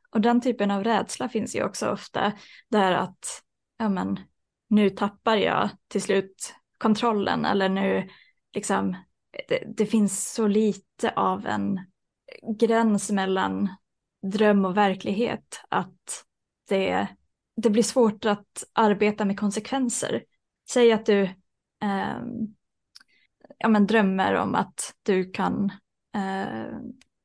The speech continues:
flyga, och så inser du under drömmen att vänta nu, det här är en dröm. Så kan du plötsligt kanske, eh, kunna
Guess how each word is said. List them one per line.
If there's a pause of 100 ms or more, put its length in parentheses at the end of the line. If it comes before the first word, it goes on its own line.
(180)
flyga,
och
så
inser
du
under
drömmen
att
vänta
nu,
det
här
är
en
dröm. (500)
Så
kan
du
plötsligt
kanske, (380)
eh,
kunna